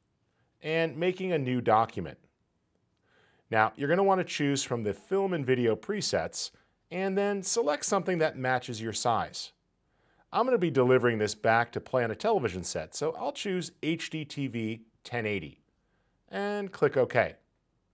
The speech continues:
Now, you could simply choose to bring up the timeline panel so it's viewable and create a video timeline. To add a clip to the timeline, just click the plus button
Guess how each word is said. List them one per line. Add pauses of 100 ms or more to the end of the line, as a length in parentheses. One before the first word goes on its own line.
(200)
Now,
you
could
simply
choose
to
bring
up
the
timeline
panel
so
it's
viewable (880)
and
create
a
video
timeline. (1800)
To
add
a
clip
to
the
timeline, (260)
just
click
the
plus
button